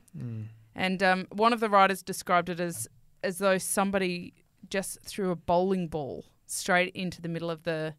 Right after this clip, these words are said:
Speaker 2: peloton.
Speaker 1: Yeah, that's what it looked like.
Speaker 2: Yeah.
Speaker 1: Yeah.
Speaker 2: Riders just coming down left, right and centre. Um, he ended up getting disqualified thanks to,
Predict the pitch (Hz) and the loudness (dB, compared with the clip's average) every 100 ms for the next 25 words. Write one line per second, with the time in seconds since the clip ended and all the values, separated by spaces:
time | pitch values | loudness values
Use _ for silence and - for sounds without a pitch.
0 | _ _ - 175 170 175 180 175 _ _ | _ _ -4 -2 -2 -4 -6 -8 _ _
1 | _ - 190 165 - 180 160 180 160 - | _ 6 10 10 8 4 4 0 -4 -8
2 | - 190 196 - - 151 143 147 208 214 | -8 -6 -6 -8 -2 -2 -2 4 8 10
3 | 226 202 - - 208 180 170 170 165 170 | 8 6 -2 -4 -2 0 0 0 -2 -4
4 | - - - _ _ _ - 175 175 175 | -8 -20 -20 _ _ _ 2 4 6 2
5 | - 185 190 175 160 - _ _ - 214 | 0 0 0 0 -2 -4 _ _ 6 6
6 | 214 233 240 233 - - 240 294 381 302 | 6 4 2 0 -8 0 2 4 2 4
7 | 262 226 196 - 202 190 226 185 160 165 | 4 4 2 -2 0 2 2 2 4 4
8 | 196 _ _ - 208 196 - 196 180 180 | 0 _ _ -4 -2 -2 -2 -2 0 -2